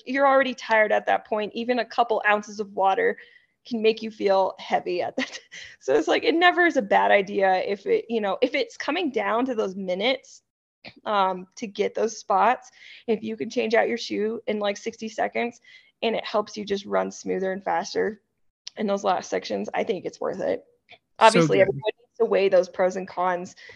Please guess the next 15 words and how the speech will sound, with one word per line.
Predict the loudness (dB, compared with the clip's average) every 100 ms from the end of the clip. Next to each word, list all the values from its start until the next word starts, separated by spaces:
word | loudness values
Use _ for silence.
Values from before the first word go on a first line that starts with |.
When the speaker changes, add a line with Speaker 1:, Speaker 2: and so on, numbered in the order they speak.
| -20 _ -6
Speaker 1:
Um, | -4 -4 -6 -10
stop | 0 2 2
time | 0 -4 -2
is | -4
stop | -2 -2 -2
time, | -6 -6 -6
but | -6 -8 _ _ _ -4
I | -2
think | 0 0
it's | 0 0
a, | -4 2
it'd | 2
be | 4
something | -2 -2 -2
I | -2 -2 -4